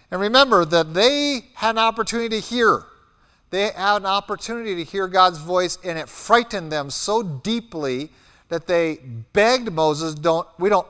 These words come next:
ever want to hear that again. Um, or we're gonna die." I mean, it, it made that kind of an impact on them.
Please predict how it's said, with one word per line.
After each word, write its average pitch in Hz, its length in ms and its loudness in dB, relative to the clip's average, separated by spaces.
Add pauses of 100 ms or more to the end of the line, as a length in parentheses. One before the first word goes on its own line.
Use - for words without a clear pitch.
ever 254 420 8
want 240 260 4
to 233 80 2
hear 214 300 2
that 202 240 6
again. 160 480 0 (1000)
Um, 147 340 2
or 180 180 2
we're 214 160 10
gonna 180 200 2
die." 160 440 8 (220)
I 135 80 -4
mean, 147 180 -6
it, 147 120 -4
it 151 160 -4
made 156 220 -6
that 170 200 2
kind 170 220 -2
of 147 120 -2
an 139 140 2
impact 160 580 -2
on 131 220 -4
them. 131 240 -4